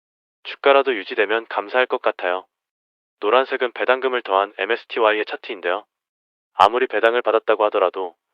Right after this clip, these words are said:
엠에스티와이의 주가 자체가 하락이 있었기 때문에 원래 주식에서 일점오 배 정도 자본이 늘어나는 결과가 나왔습니다. 처음부터 본 주식인 스트레티지에 넣을 것을 그랬을까요? 하지만 시월에서 십일월 고점에 넣었다면 이제 원금에 도달한 것입니다.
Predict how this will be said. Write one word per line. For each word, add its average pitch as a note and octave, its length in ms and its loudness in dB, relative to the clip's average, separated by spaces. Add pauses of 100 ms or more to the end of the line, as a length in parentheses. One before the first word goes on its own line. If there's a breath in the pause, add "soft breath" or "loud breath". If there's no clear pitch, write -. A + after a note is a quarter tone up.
엠에스티와이의 A#2 720 2
주가 - 260 0
자체가 G2 540 -2
하락이 C#3+ 320 2
있었기 - 280 -10
때문에 G#2+ 400 -4 (120)
원래 A#2+ 340 4
주식에서 A2 580 -4 (120)
일점오 C#3 440 -2
배 A2+ 100 2
정도 A2+ 260 -4
자본이 A2+ 380 -6
늘어나는 G#2+ 420 -2
결과가 A2 360 -2
나왔습니다. F2+ 600 -2 (760)
처음부터 D#3 460 0
본 A2 240 -4
주식인 A2+ 380 -6
스트레티지에 B2 640 0
넣을 G2 180 2
것을 G#2+ 260 -2
그랬을까요? G#2 640 -2 (640)
하지만 C3+ 400 -2
시월에서 C3+ 560 0
십일월 C#3+ 420 -2
고점에 A2+ 380 -2
넣었다면 F#2 560 -2 (280)
이제 G#2 200 -2
원금에 G#2+ 460 0
도달한 A2+ 340 0
것입니다. F#2 500 -6